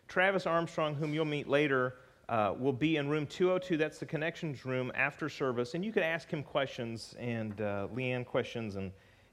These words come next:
and get those answered there. But, but that's for you. And then others, oh, I'm sorry, one other thing. Uh, some of you maybe are saying, "Well, I'd like to maybe revise my commitment."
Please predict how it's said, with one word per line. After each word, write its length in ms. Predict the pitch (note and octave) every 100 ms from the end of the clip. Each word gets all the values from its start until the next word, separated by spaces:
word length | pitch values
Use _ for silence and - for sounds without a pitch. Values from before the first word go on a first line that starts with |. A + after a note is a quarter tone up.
| -
and 160 | A2
get 140 | A#2+ A#2+
those 180 | A2
answered 340 | F#2 A2 - G2+
there. 140 | G2
But, 220 | F#2 G#2+ - - -
but 140 | E3
that's 180 | A3+ A3
for 120 | -
you. 220 | F#3 F#3+
And 140 | G3+ A3
then 100 | C4+
others, 300 | D4+ C4 E3+
oh, 240 | G3+ G#3
I'm 240 | F#3 D#3 D#3
sorry, 180 | D3
one 100 | C#3+
other 80 | D#3
thing. 180 | C#3 A#2 - -
Uh, 140 | - C#3+
some 300 | - D4 D#4+
of 120 | A#3+
you 220 | A#3+ A3+
maybe 600 | F3 F3 F#3+ A3+ A#3 G3+ -
are 100 | D#3
saying, 280 | - F3+ D#3
"Well, 120 | F#3
I'd 120 | G#3
like 180 | B3+ D4
to 80 | A3+
maybe 300 | D3+ E3+ D3+
revise 560 | B2 A2 A2 A2 G#2+ G2+
my 100 | F#2
commitment." 440 | - G#2 E2+ F2